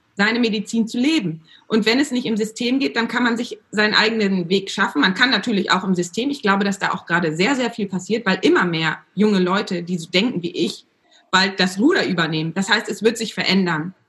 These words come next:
Das, da, davon bin ich überzeugt. Und es sind ja auch immer mehr Frauen. Und Frauen, ähm, sind ja ein bisschen mehr verbunden mit ihrer Intuition und müssen auch anders arbeiten, weil sie Kinder haben. Die sind dann, verstehst du, die, die, die, ähm, sind, haben einen ganz anderen Willen, weil sie eben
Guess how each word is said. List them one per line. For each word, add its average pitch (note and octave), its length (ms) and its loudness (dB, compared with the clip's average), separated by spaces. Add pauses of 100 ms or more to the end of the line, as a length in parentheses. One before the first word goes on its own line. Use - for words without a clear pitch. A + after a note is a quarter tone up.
(1120)
Das, G3 340 0
da, G#3 100 4
davon G#3 340 0
bin G3+ 120 0
ich G3 100 -4
überzeugt. G#3 440 0
Und F#3 60 0
es F3+ 100 -2
sind G#3+ 120 -2
ja F3+ 180 4
auch F3+ 140 -4
immer G3+ 160 2
mehr F#3 160 0
Frauen. F#3+ 420 0
Und F#3 140 -2
Frauen, G3+ 440 0
ähm, F#3+ 360 0 (680)
sind A3 200 0
ja A3+ 80 4
ein G#3+ 80 0
bisschen C4+ 260 -2
mehr A3 140 2
verbunden A3+ 380 2
mit G#3+ 140 -2
ihrer G3+ 180 2
Intuition A3 580 -2
und A3+ 140 2
müssen E4 280 2
auch - 140 2
anders F#3+ 320 0
arbeiten, F#3+ 400 2
weil G#3+ 200 4
sie G#3+ 100 -4
Kinder A#3+ 380 2
haben. D#3 280 -2
Die G#3+ 120 2
sind A#3+ 200 0
dann, G#3+ 160 0 (180)
verstehst B3 380 -4
du, G3+ 40 -4
die, G3 220 -2
die, G#3+ 240 -2
die, G#3 400 -2
ähm, F#3+ 240 2
sind, A3+ 260 -2
haben B3 120 0
einen G3 80 -4
ganz C4 260 2
anderen A3 340 2
Willen, C#4 340 2
weil G#3 140 2
sie G#3+ 120 0
eben A3+ 360 -2